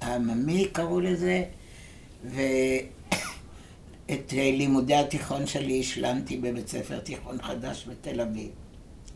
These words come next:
אחרי שאנחנו היינו חברים בנוער העובד,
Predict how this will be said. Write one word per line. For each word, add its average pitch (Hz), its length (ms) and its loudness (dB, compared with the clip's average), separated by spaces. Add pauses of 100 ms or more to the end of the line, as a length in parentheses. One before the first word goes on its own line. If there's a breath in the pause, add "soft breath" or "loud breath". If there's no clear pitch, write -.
(960 soft breath)
אחרי 151 480 6
שאנחנו 143 1700 2
היינו 156 260 6
חברים 139 460 0
בנוער 131 380 2
העובד, 120 340 2